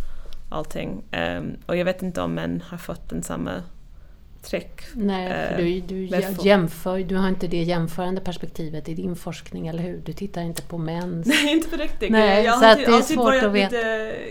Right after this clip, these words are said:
Speaker 1: med kvinnor,
Speaker 2: Ja.
Speaker 1: men jag tycker det är också viktigt att kolla på det,
Speaker 2: Mm.
Speaker 1: för det, det också finns typ
Speaker 2: Det finns säkert förväntningar på vad det är att vara man
Speaker 1: Ja.
Speaker 2: i Amerika
Speaker 1: Ja.
Speaker 2: och att vara man i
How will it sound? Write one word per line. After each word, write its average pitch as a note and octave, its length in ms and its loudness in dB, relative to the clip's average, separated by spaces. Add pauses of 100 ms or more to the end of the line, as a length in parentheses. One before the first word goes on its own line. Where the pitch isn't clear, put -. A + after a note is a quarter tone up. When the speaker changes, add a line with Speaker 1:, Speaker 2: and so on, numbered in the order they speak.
(120)
Speaker 1:
med A3 180 -8
kvinnor, C4+ 200 0
Speaker 2:
Ja. C#4+ 80 4
Speaker 1:
men C4 120 4
jag C4+ 100 2
tycker C#4+ 180 -4
det A3+ 80 0
är G#3+ 40 2
också G#3+ 300 -2 (240)
viktigt G3+ 360 -2
att G3+ 120 -2
kolla A3+ 200 0
på - 120 -4
det, G#3+ 120 4
Speaker 2:
Mm. A3 120 2
Speaker 1:
för A#3+ 80 2
det, G3 600 2
det A3 160 0
också A#3 240 -4
finns G3 360 -6
typ - 300 -10 (480)
Speaker 2:
Det - 60 -16
finns A3+ 260 -6
säkert G3 340 -2
förväntningar F3+ 580 -2
på E3+ 240 -8
vad F3 200 0
det F3 60 0
är E3 200 -2
att E3+ 120 -8
vara E3 260 -2
man E3 600 4 (220)
Speaker 1:
Ja. - 80 -12
Speaker 2:
i E3+ 140 -4
Amerika G3 500 -2
Speaker 1:
Ja. E3+ 160 -4
Speaker 2:
och E3 420 -8
att E3 160 -10
vara E3+ 180 -8
man D#3+ 380 -6
i E3 300 -8